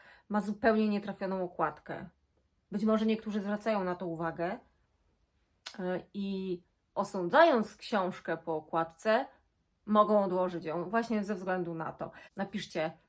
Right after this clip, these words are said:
co uważacie na ten temat. I mam również dwie książki, które, e, pożyczyłam sobie z myślą o weekendzie, a szczególnie, e,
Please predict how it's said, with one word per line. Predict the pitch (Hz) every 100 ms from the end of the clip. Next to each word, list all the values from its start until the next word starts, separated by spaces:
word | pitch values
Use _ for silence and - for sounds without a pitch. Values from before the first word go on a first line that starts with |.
| _ _ -
co | 202 185
uważacie | 175 185 165 -
na | 151
ten | 165 151
temat. | 143 117 - - _ _
I | 285
mam | 277 240
również | 233 220 202 185 - - -
dwie | 156 214 254
książki, | 262 - 226 240 - 226
które, | - 214 214 202 190 -
e, | 190
pożyczyłam | - 220 214 247 233
sobie | 233 208 208
z |
myślą | 220 214 214 214
o | 202
weekendzie, | 190 202 - 170 165 170
a | 190
szczególnie, | - 214 214 240 220 202 196 208 - - - _ -
e, | 196 190 185 185 180